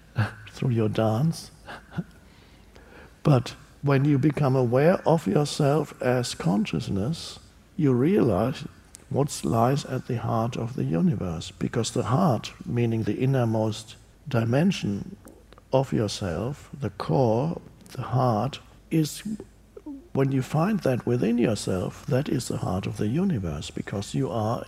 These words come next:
a microcosm of the entire universe. So to explore the secret of the universe, you will not find it, although I love science fiction and I love spaceships,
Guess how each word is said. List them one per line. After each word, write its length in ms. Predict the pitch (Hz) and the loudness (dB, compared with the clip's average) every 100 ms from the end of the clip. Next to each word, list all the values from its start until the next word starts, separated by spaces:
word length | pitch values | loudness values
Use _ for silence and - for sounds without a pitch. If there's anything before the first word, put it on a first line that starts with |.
| - - | -14 -6
a 80 | 131 | -4
microcosm 1000 | 113 107 107 127 117 123 120 - 143 151 - | 0 0 0 -4 -6 -6 -6 -4 -4 -4 -8
of 240 | 135 120 | -8 -4
the 100 | 113 | -4
entire 480 | 113 120 107 107 107 | -4 -4 -2 -2 -4
universe. 840 | 127 139 120 101 71 - - - - - - | -4 -2 -4 -6 -8 -10 -14 -18 -20 -20 -6
So 220 | - 120 | 0 2
to 140 | 113 | 2
explore 480 | 104 - - 131 131 | -2 -2 0 4 4
the 120 | 113 | 2
secret 440 | 110 147 170 - 131 | 0 2 2 2 2
of 180 | 120 117 | 0 0
the 80 | |
universe, 960 | 113 131 170 180 120 90 113 143 - - - - - - | 0 4 4 4 2 0 -2 -4 -8 -14 -20 -20 -20 -4
you 140 | 143 135 | 0 2
will 160 | 113 | 2
not 260 | 117 160 175 | 2 0 0
find 440 | - 190 175 151 | 2 4 4 2
it, 280 | 98 156 - - - - - - | 0 0 -4 -18 -20 -20 -20 -8
although 300 | 127 110 87 | -4 -2 0
I 140 | 107 | 0
love 460 | 104 120 127 - - - | 2 2 2 -2 -16 -20
science 440 | - - 101 104 101 | -6 -2 -2 -2 -4
fiction 640 | - 120 - - 117 123 | -4 -6 -6 -6 -6 -6
and 180 | 82 98 | -8 -8
I 120 | 98 | -6
love 520 | 98 104 107 98 - - - | -4 -2 -2 -4 -10 -20 -18
spaceships, 1120 | - - 113 120 120 - 98 110 - - - | -14 -8 -4 -4 -4 -6 -6 -6 -8 -14 -16